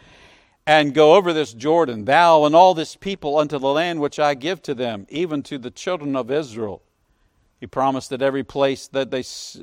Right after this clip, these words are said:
stood, they would have that land. Verse six, "Be strong and of a good courage,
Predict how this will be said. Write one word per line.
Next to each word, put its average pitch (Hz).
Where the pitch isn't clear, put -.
stood, 110
they 127
would 120
have 131
that 143
land. 156
Verse 135
six, -
"Be 117
strong 117
and 131
of 127
a 135
good 139
courage, 120